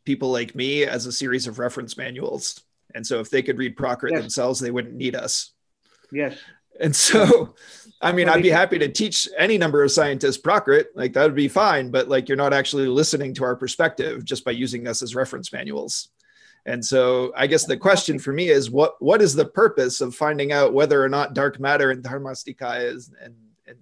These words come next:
Speaker 1: Akashastikayas have anything to do with each other? It seems to me like that's actually a deflection of the meaningful question, which is, how do we get moksha? And describing space is an important aspect of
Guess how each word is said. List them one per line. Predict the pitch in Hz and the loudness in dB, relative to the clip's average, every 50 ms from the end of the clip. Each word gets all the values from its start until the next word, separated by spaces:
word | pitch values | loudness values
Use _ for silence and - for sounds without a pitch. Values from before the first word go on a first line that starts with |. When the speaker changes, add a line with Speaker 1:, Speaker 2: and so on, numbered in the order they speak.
| _ - | _ -18
Speaker 1:
Akashastikayas | 127 - - 139 139 135 - 135 120 117 - 131 123 - 117 117 117 117 120 117 110 120 | -18 -10 -6 -6 -6 -4 -6 -8 -10 -10 -12 -18 -14 -12 -10 -8 -8 -8 -8 -10 -10 -14
have | 120 117 | -12 -12
anything | 123 123 131 123 - 117 117 | -12 -14 -14 -16 -18 -18 -14
to | 123 123 | -10 -6
do | 151 165 | -4 -4
with | 139 - - | -4 -4 -8
each | 123 - - | -16 -16 -14
other? | - - 139 - - - - _ _ _ _ _ _ _ _ _ _ _ | -14 -14 -12 -14 -14 -14 -16 _ _ _ _ _ _ _ _ _ _ _
It | - 131 123 | -12 -10 -8
seems | 120 165 170 143 - | -8 -8 -8 -8 -10
to | - | -10
me | 143 151 156 | -8 -6 -4
like | 147 143 131 - | -4 -4 -6 -4
that's | - 135 131 - | -6 -6 -6 -4
actually | 139 135 131 - 151 147 135 | -6 -6 -6 -6 -2 -2 -2
a | 127 | -2
deflection | 113 139 - - 196 220 214 - - 156 127 | -4 -8 -8 -4 -4 -4 -4 -2 -6 -6 -6
of | 131 131 123 | -8 -12 -12
the | 127 | -10
meaningful | 135 170 214 196 170 147 - 139 127 | -8 -6 -6 -6 -6 -6 -6 -8 -8
question, | - - 135 135 131 - 139 127 123 | -6 -6 -8 -8 -6 -8 -8 -8 -8
which | 120 123 120 - | -8 -10 -6 -6
is, | 139 123 110 | -6 -6 -6
how | - 139 147 | -6 -6 -6
do | 147 147 | -4 -4
we | 147 135 | -6 -6
get | 117 139 - 139 | -6 -8 -8 -2
moksha? | 143 143 143 - - - - - - _ _ _ _ _ _ _ _ _ _ _ _ _ _ _ - | -2 -2 -2 -2 -10 -12 -10 -14 -14 _ _ _ _ _ _ _ _ _ _ _ _ _ _ _ -12
And | 123 120 120 120 117 117 113 | -10 -8 -8 -8 -10 -12 -12
describing | 113 127 - - - 156 190 185 151 156 151 131 | -10 -10 -10 -6 -2 0 0 2 0 -2 -6 -6
space | - - - 135 131 127 127 - | -10 -6 -4 -2 -2 -2 -4 -8
is | 135 113 | -12 -12
an | 127 120 | -12 -12
important | 117 113 110 - 147 147 131 120 123 | -12 -14 -10 -8 -8 -8 -6 -8 -10
aspect | 127 131 156 180 - - 131 120 117 _ - | -6 -4 -4 -4 -4 -8 -10 -12 -12 _ -12
of | - 123 120 120 120 120 120 117 117 - - | -8 -6 -6 -6 -6 -8 -10 -14 -18 -20 -20